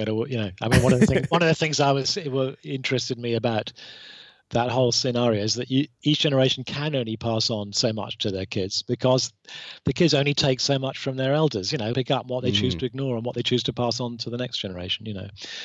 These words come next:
Speaker 1: Um, so that's one of the things that really I kept, I found interesting in there. Yeah. Yeah.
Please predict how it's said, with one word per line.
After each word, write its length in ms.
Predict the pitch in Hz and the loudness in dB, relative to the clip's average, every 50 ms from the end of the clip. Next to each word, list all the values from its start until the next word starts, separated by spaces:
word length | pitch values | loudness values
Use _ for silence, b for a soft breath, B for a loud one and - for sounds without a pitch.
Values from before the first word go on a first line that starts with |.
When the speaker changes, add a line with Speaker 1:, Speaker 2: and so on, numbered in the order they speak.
| B B B - | B B B -6
Speaker 1:
Um, 440 | 95 98 98 98 101 98 98 98 107 | -4 -2 -2 -2 -2 -4 -6 -8 -6
so 180 | - - - 104 | -4 -2 0 2
that's 240 | 98 104 - - - | 2 2 0 0 0
one 80 | 107 | 0
of 80 | 107 104 | -2 -2
the 60 | 101 | -2
things 160 | - 110 101 | -2 -2 -2
that 140 | - 104 - | -2 -2 -2
really 200 | 107 104 98 98 101 | -2 0 0 0 -2
I 100 | 101 104 | -2 -4
kept, 320 | 107 - 101 - - - - - | -4 -4 -4 -6 -6 -10 -8 -6
I 120 | - 101 | -4 -4
found 220 | 92 - 101 95 | -4 -4 -4 -4
interesting 460 | 98 98 98 - 104 104 - - 95 95 | -4 -4 -4 -4 -4 -4 -4 -4 -4 -6
in 120 | 92 95 | -6 -6
there. 160 | 95 92 92 | -4 -4 -4
Yeah. 220 | 95 104 104 92 90 98 - _ _ - | -4 -2 -4 -4 -4 -8 -12 _ _ -8
Yeah. 180 | 117 110 101 | -4 -4 -2